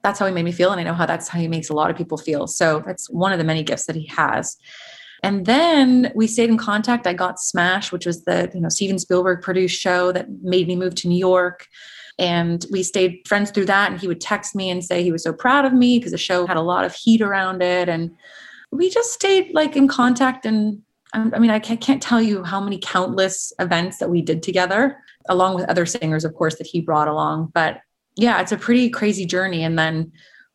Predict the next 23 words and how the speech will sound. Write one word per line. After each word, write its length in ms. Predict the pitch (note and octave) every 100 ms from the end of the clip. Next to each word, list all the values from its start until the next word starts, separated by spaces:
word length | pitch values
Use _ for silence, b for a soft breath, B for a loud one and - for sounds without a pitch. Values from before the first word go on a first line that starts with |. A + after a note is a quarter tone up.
| -
when 120 | A#3+
I 60 |
was 140 | B3+ C4+
doing 280 | B3+ C4 A#3+
my 220 | G#3 - -
third 460 | G#3+ G#3+ A3+ A3+ -
season 320 | - A3 G#3
of 80 | F#3+
Scorpion, 720 | - F#3 F3+ E3+ E3 E3+ F3 _
my 140 | F#3 F3+
sister 280 | G#3+ -
was 140 | F#3 F3+
super 200 | A3+ B3
pregnant 520 | A3 F3 F3 F#3+ A3 - B B B B _
and 440 | F#3 F3+ F3 E3+ E3
I 100 | F3+
wanted 260 | F3 F#3 F#3
to 140 | -
take 240 | - F#3 F3+
my 120 | F3
mom 240 | F3 E3+
and 100 | E3+
sister 600 | E3 F3 - E3 E3 E3